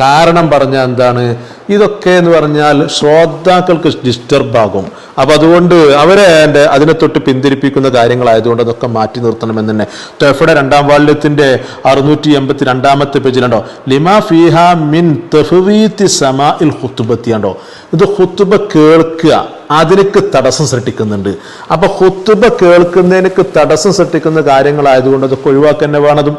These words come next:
അപ്പൊ ഇത് ഏത് രൂപത്തിൽ വന്നാലും അത് ഖുത്ബ കേൾക്കുന്ന ആളുകൾക്ക് ബുദ്ധിമുട്ട് തന്നെയല്ലേ?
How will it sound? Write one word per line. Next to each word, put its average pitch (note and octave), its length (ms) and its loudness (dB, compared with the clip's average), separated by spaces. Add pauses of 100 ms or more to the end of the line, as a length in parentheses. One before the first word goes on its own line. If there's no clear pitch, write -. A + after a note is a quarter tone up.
(540)
അപ്പൊ A#2+ 140 0
ഇത് E3 180 4
ഏത് G3 400 4
രൂപത്തിൽ G3+ 400 4
വന്നാലും F#3+ 500 2
അത് F3 120 2
ഖുത്ബ F3+ 540 -2
കേൾക്കുന്ന G3 680 2
ആളുകൾക്ക് F#3+ 640 2
ബുദ്ധിമുട്ട് E3 380 0
തന്നെയല്ലേ? B2+ 380 0